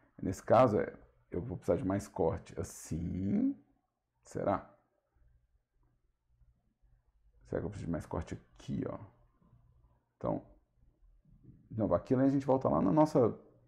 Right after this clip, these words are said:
aula de, de modelagem um, aonde, qual que é o corte mais simples de fazer? Então, eu tô fazendo esse corte aqui, mas será que esse corte é o melhor mesmo pra fazer? Será que, que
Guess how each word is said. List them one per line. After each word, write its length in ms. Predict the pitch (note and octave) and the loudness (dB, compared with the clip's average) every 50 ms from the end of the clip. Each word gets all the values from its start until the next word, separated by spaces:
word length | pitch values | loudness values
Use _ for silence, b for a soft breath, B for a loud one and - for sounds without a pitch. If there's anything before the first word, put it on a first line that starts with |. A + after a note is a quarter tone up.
| _ - | _ -6
aula 320 | - - G2 G#2 A2 A2+ G#2+ | 0 6 6 8 8 6 4
de, 180 | G#2 F#2+ F#2+ | 0 -2 -4
de 160 | E2 - - E2+ | -6 -4 -4 -4
modelagem 720 | E2 E2 F2 G2+ G2 G2 F#2 F#2 F2+ F2+ F2+ - D#2+ F2 | -4 -2 -2 -2 0 2 4 6 6 4 4 2 -2 -2
um, 180 | A2+ C3 C3 A#2 B B B B B B B B | 0 0 0 -2 B B B B B B B B
aonde, 440 | - F#2+ G#2 G#2+ A2 G#2+ G#2 G#2+ | -2 0 2 2 2 2 0 -2
qual 180 | - - C3+ D3+ | 0 0 0 0
que 100 | - - | 2 2
é 40 | D#3+ | 0
o 100 | C#3+ B2 | 0 0
corte 500 | - - - A#2 A2+ A#2+ A#2 - - G#2+ | -4 -2 0 2 4 4 2 0 -4 0
mais 200 | G#2+ G#2+ G#2+ G#2 | 0 2 0 0
simples 480 | - - - G#2+ G#2+ - - - F#2+ | -2 -4 0 0 0 0 0 -4 -8
de 60 | - - | -8 -4
fazer? 500 | - F#2 F2 - D#2+ D#2 D2+ - - b b b b b b b b b | -2 -2 -2 -2 -2 -4 -4 -6 -8 b b b b b b b b b
Então, 140 | _ - A#2 | _ -2 -2
eu 40 | A#2+ | 0
tô 60 | B2+ | 4
fazendo 160 | C#3+ C#3+ C#3 | 4 4 4
esse 100 | C#3 - | 4 2
corte 260 | - - A2+ A2+ - A#2 | 2 2 2 4 2 0
aqui, 100 | - C3 | 0 2
mas 140 | C#3 C#3 | 2 2
será 160 | - - G2+ G2 | 2 -2 -2 -2
que 80 | - - | -4 -8
esse 100 | - - | -8 0
corte 280 | - B2 B2 B2+ A#2+ | 0 0 2 2 0
é 20 | G#2 | 0
o 40 | |
melhor 380 | F#2+ F2+ F2 F#2 G#2+ A#2 A2+ G2+ | 0 0 2 4 6 6 6 4
mesmo 360 | G2 G2+ G2+ G#2 G2 B2 C#3 | 4 4 2 2 0 -2 -8
pra 80 | - - | -8 -6
fazer? 420 | E2+ D2+ E2+ F#2 A2 A#2+ - B B B B B B B B | -4 -4 -2 0 0 0 0 B B B B B B B B
Será 240 | - - - A2 C#3 | -10 -2 -2 -2 -2
que, 320 | - - - A#2+ - - - - - | -2 0 0 0 0 0 -8 -16 -10
que 320 | - G#2+ F2+ C#2 A1 | -4 -4 -2 -2 -4